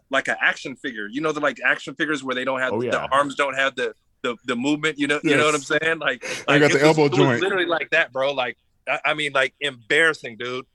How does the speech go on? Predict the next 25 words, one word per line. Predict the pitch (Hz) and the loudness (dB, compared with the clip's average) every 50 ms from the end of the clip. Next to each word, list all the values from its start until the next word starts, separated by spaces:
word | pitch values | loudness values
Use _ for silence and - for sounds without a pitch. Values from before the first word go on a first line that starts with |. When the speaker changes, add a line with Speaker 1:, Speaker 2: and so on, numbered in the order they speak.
| _ _ _ _ _ _ | _ _ _ _ _ _
Speaker 1:
And | - 131 135 135 131 131 131 127 117 _ _ _ _ _ _ _ _ _ _ _ | -4 -2 0 0 0 -2 -4 -6 -8 _ _ _ _ _ _ _ _ _ _ _
yeah, | 104 127 165 160 143 | -4 0 2 2 2
I'm | 143 139 | 2 2
like, | 135 131 127 107 - | 0 0 0 -2 -4
yeah, | 135 151 151 139 123 - | -2 0 0 0 -2 -2
five | - 143 139 147 143 | -2 0 0 0 -2
A | 151 151 | -4 -6
M | 147 143 135 | -8 -8 -8
hit. | 151 175 170 - - | -8 -6 -6 -4 -2
Like, | 123 117 117 - _ - | -2 -2 -2 -4 _ -6
I'm | 110 120 | -4 -2
not | 131 135 139 | 0 0 -2
in | 139 135 | -2 -4
a | 120 | -8
position | - 131 117 135 139 - 139 127 | -8 -6 -4 -4 -6 -6 -6 -8
to | 110 | -6
cancel | - - 139 135 131 - 135 127 | -4 -2 -2 -2 -2 -2 0 2
out. | 147 170 156 131 - - | 2 2 2 0 -2 -6
Like, | 113 110 - _ _ _ _ - | -10 -10 -10 _ _ _ _ -6
go, | 117 123 135 135 - _ | -6 -4 -4 -6 -8 _
go | - 120 127 135 | -4 -2 -2 0
there | 131 135 135 | 0 0 0
and | 131 120 | -2 -2
show | - - 135 131 147 | -2 -2 0 2 2
up. | 170 151 - | 2 0 0